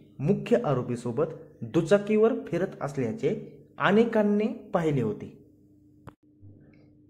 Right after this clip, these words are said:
निर्भया आणि तिची मैत्रीण शाळेतून तुकाई लवण वस्ती रस्त्याने घराकडे जात असताना पप्पू शिंदे याने निर्भयाला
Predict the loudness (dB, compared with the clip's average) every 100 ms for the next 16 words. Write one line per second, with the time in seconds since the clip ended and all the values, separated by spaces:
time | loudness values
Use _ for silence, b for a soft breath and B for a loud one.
0 | 6 8 10 10 8 6 4 2 4 6
1 | 6 6 6 4 4 4 4 2 -2 -4
2 | -10 -4 2 6 6 8 8 8 4 -2
3 | 0 0 0 -2 -2 0 0 0 -2 -2
4 | -2 -2 -4 -6 -8 -8 -10 -18 -20 -20
5 | -20 -20 _ 6 6 4 4 4 8 8
6 | 6 2 0 0 0 0 0